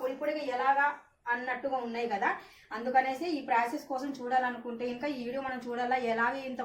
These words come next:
పొడి పొడిగా వచ్చింది అన్నట్టుగా అయితే కనుక ఒకసారి రాండి, సనా హోమ్ని చూడండి. మీకు ఈ సేమియా ఉప్మా ఎలా చేసాను ఏంటి అనేది తెలుస్తుంది. మీకు డెఫినెట్గా ఇది నచ్చుతుందండి, హండ్రెడ్ పర్సెంట్ నేను చెప్తున్నాను. ఇది డెఫినెట్గా ఈ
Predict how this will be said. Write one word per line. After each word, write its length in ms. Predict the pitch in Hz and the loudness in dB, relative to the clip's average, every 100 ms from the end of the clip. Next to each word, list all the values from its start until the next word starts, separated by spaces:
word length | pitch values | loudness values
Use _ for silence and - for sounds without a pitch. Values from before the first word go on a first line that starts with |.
| 247 | -4
పొడి 140 | 226 240 | -4 -2
పొడిగా 200 | 240 226 | -2 -2
వచ్చింది 380 | 226 226 220 220 - - _ _ 214 | -4 -8 -8 -10 -16 -20 _ _ -4
అన్నట్టుగా 360 | 226 226 233 220 | -2 -2 -2 -6
అయితే 120 | 226 220 | -6 -6
కనుక 140 | 233 - | -4 -6
ఒకసారి 400 | 196 220 214 226 208 | -4 -4 -2 -2 -4
రాండి, 280 | 202 226 262 214 | -6 -6 -8 -6
సనా 200 | 208 226 | -2 -4
హోమ్ని 300 | 220 220 220 202 - _ - | -4 -10 -12 -16 -20 _ -12
చూడండి. 440 | 196 208 220 285 - - _ _ | -10 -10 -10 -10 -12 -18 _ _
మీకు 180 | 233 320 285 233 | -8 -4 -2 -4
ఈ 20 | 220 | -6
సేమియా 300 | 202 214 240 | -8 -6 -6
ఉప్మా 180 | 233 240 214 | -6 -8 -4
ఎలా 100 | 208 208 | -4 -4
చేసాను 300 | 202 208 196 196 | -8 -6 -6 -6
ఏంటి 160 | 202 196 | -6 -8
అనేది 240 | 196 196 214 | -8 -10 -10
తెలుస్తుంది. 360 | 190 - 190 240 | -10 -10 -10 -8
మీకు 160 | 285 - 196 | -8 -8 -8
డెఫినెట్గా 500 | 208 - 294 294 320 | -8 -6 -6 -4 -4
ఇది 100 | 277 247 | -6 -6
నచ్చుతుందండి, 680 | 208 - - 220 202 196 302 - - 196 | -8 -8 -8 -8 -8 -8 -12 -14 -16 -14
హండ్రెడ్ 260 | 214 220 220 | -12 -12 -12
పర్సెంట్ 280 | 214 233 233 | -12 -14 -14
నేను 120 | 202 | -12
చెప్తున్నాను. 400 | 190 - 196 196 285 | -12 -10 -12 -10 -10
ఇది 100 | 208 196 | -10 -10
డెఫినెట్గా 400 | 196 240 240 | -12 -12 -12
ఈ 20 | 208 | -12